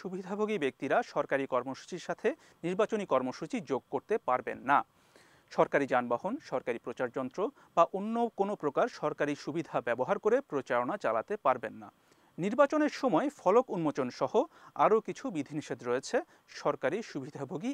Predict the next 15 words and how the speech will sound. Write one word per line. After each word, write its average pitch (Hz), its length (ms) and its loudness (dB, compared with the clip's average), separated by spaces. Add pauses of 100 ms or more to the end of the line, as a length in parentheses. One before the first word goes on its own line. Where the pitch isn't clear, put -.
(100)
এইসব 131 260 -10
ব্যক্তিদের 117 400 -6
জন্য। 110 200 -12 (540)
নির্বাচনী 277 420 4 (160)
আচরণবিধি 262 520 2
লঙ্ঘনের 135 400 -2
জন্য 135 140 -2 (160)
শাস্তির 147 400 0
বিধান 151 280 -8
রয়েছে 196 220 -2 (100)
সর্বোচ্চ 143 340 -2 (160)
পঞ্চাশ 131 320 -4
হাজার 135 240 -2
টাকা 156 200 4 (380)
অথবা 147 240 4